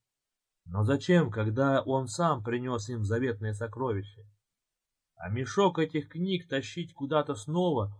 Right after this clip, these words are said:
когда так хотелось скорее отделаться от такого мешка. Пока двое проверяли содержимое кошеля,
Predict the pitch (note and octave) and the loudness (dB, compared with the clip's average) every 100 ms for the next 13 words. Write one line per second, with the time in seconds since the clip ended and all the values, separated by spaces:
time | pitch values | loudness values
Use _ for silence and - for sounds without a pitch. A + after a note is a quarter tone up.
0 | _ _ G#2 G#2+ C#3+ C#3+ D3+ C3+ C3 C3 | _ _ -8 0 2 4 2 0 -2 -2
1 | D3+ C3 - B2+ C#3 C#3 B2+ A#2+ E3 D#3 | 0 0 -4 -4 0 0 0 -2 -2 0
2 | A2+ G#2 G2+ G#2+ G#2 A2 F#2+ G2+ G2+ A2 | -2 -4 -6 -6 -4 -2 0 -2 -4 -6
3 | G2 - _ _ _ _ _ _ _ _ | -8 -10 _ _ _ _ _ _ _ _
4 | _ _ F2+ G2+ C#3+ C3+ D3+ D3+ C#3 B2+ | _ _ -8 0 0 4 10 10 8 2
5 | B2+ D3 C#3+ A2 B2 B2 A#2 C#3+ B2 A2+ | 4 4 2 -2 -4 -4 -4 -4 -4 -6
6 | G#2+ C3 D3 C#3+ C#3 | -6 0 2 2 -2